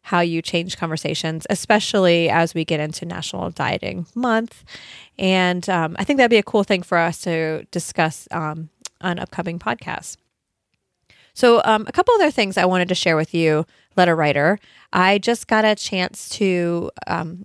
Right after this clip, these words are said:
view the documentary Embrace.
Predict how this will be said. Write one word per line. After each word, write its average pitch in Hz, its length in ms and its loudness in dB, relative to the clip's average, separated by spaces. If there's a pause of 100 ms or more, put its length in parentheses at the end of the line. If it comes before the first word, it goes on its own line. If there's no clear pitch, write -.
(120)
view 196 580 0
the 190 120 -2
documentary 170 720 0
Embrace. 180 800 0